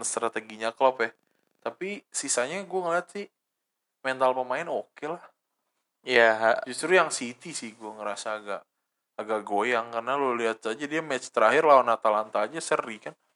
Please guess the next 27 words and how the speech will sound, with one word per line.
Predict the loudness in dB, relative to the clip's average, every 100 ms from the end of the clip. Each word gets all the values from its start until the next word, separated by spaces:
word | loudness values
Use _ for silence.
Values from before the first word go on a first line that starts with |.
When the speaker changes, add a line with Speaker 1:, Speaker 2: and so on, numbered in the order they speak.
| _
Speaker 2:
Match | -14 -4
terakhir | 0 2
lawan | 4 2
Atalanta | 2 -2 0 -2
seri, | -2 -4 -4 -4
di | -4 -2
Premier | -2 -2 -2
League | -2 -4
pun | -8
masih | -6 -8 -8 -6
agak | -4 -4 -4
gimana. | -4 0 0 0
Kemarin | 0 0 0 -2
kan | -8 -10
sama | -4 -2 0
kayak | -2
kita | 0 0
sih | 0
sebenarnya. | -8 -12 -8 -4
Speaker 1:
Iya. | 2
Speaker 2:
Kemarin | 4 4 2 -8 _ _ _ _ _ 2
Speaker 1:
Comeback | 2 2 -4 -4
juga | 0 4
Speaker 2:
dia | 4
Speaker 1:
mereka. | 4
Speaker 2:
tertinggal | 2 2 6 8 8 4 0 0
lawan | 0 0